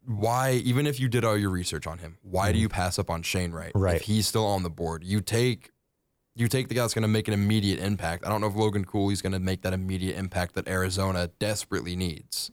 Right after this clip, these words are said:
Speaker 2: Right.
Speaker 1: So I think that's probably my biggest reach is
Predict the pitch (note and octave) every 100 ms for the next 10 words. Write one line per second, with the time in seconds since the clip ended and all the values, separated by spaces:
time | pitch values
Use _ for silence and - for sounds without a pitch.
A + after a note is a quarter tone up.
0 | _ - F2+ D#2 - _ _ - - G#2
1 | F#2+ E2+ - _ - G#2+ A#2 G2+ G#2+ -
2 | - A2 G2+ G2+ G#2 G2+ G2+ F2 F#2 F2
3 | - F2 E2 E2 D#2+ D#2 -